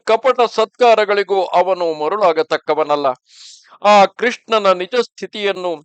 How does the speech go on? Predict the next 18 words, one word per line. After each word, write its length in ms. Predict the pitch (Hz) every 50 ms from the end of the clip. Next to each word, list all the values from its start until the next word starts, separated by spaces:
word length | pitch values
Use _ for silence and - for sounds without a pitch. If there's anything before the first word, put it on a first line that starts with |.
| _ _ _ _ -
ಅವನ 280 | 220 240 240 220 208
ಮಹಿಮೆಯನ್ನು 760 | 190 175 170 175 190 233 226 220 196 185 185 180 175 175 165
ನಾನು 320 | 156 156 165 165 165 160 156
ಚೆನ್ನಾಗಿ 580 | - - - 160 190 226 214 170 160 160 156
ಬಲ್ಲೆನು. 420 | 147 135 151 156 151 151 139 139 131 _ _ _ _ _ _ _ _ _ _ _ _ _ -
ಅವನಿಗೆ 480 | 220 220 220 208 202 190 - 185 180 -
ಅರ್ಜುನನಲ್ಲಿರುವ, 1200 | - - 143 185 226 190 - 247 233 214 196 185 180 180 175 175 165 165 165 156 156 156 143 131 - _ _ -
ಅರ್ಜುನನಲ್ಲಿ 680 | 175 208 202 - 254 233 220 202 190 175 165 165 160 - -
ಇರುವ 340 | 156 165 208 185 170 160 151
ಪ್ರೇಮವೆಷ್ಟೆಂಬುದನ್ನು 1300 | - _ _ - 170 208 254 254 233 185 170 165 - _ 202 190 170 165 170 147 160 156 151 147 143 139
ನಾನು 300 | 135 139 147 139 139 131
ಚೆನ್ನಾಗಿ 560 | _ - - 139 170 196 190 151 139 139 139
ಬಲ್ಲೆನು. 440 | 127 127 139 139 135 131 120 123 - _ _ _ _ _ _ _ _ _ -
ಆ 240 | 156 156 151 147 139
ಧನಂಜಯನು 760 | 127 104 123 139 165 202 208 175 156 170 170 160 151 147 127
ಕೃಷ್ಣನಿಗೆ 1040 | - _ _ _ _ _ - 233 262 - - - 233 208 190 185 156 156 151 147 151
ಪ್ರಾಣ 480 | - _ - 139 143 180 208 214 196
ಸಮಾನನು. 580 | 156 - 156 143 143 151 147 143 139 131 127